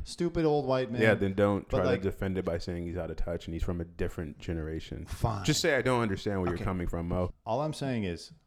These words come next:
Speaker 1: I, Joe Biden is bad. I don't like him, but he's our best chance to get Donald Trump out of the White House.
Speaker 2: The
Speaker 1: And
Speaker 2: lesser of two evils.
Speaker 1: and he's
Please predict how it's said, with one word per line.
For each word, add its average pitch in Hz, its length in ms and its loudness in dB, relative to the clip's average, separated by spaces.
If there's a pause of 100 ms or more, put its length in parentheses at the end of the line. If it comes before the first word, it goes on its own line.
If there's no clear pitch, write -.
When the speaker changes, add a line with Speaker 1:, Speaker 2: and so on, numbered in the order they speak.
(220)
Speaker 1:
I, 110 260 -2 (120)
Joe 120 200 -2
Biden 127 380 -2
is 90 120 -10
bad. 107 580 -4
I 101 60 -6
don't 104 280 -4
like 98 220 -6
him, 131 220 -4 (500)
but 95 400 0 (400)
he's 113 220 -2
our 117 140 0
best 113 280 -2
chance 117 220 -4
to 101 80 -10
get 98 120 -2
Donald 107 280 -2
Trump 117 200 -4
out 117 100 -2
of 107 60 -2
the 104 60 0
White 110 200 -2
House. 143 340 -8
Speaker 2:
The 117 100 4
Speaker 1:
And 107 120 4
Speaker 2:
lesser 120 360 6
of 101 140 2
two 107 140 2
evils. 98 300 0
Speaker 1:
and 165 200 2
he's 147 180 0